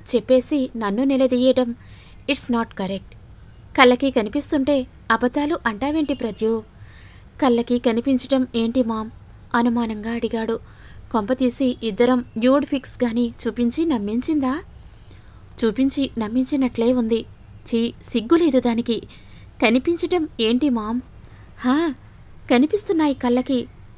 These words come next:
చేసిందంతా చేసేసి, ఛీ, అడుగుతున్నావా? ఎలాగూ తెలిసిపోయింది, నా నోటితో వినాలని ఆశపడుతున్నావా?" "అరే మామ్, what you saying?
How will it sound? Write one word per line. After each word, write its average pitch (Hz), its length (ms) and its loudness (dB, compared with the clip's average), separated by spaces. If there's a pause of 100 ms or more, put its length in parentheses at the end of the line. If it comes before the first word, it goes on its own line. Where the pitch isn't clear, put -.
చేసిందంతా 254 600 2
చేసేసి, 302 600 0 (460)
ఛీ, - 320 2 (180)
అడుగుతున్నావా? 269 680 0 (720)
ఎలాగూ 311 400 6
తెలిసిపోయింది, 269 880 2 (300)
నా 233 160 6
నోటితో 226 420 0
వినాలని 254 600 2
ఆశపడుతున్నావా?" 262 840 -2 (720)
"అరే 285 200 6
మామ్, 226 440 2 (520)
what 247 220 0
you 370 180 4
saying? 277 400 4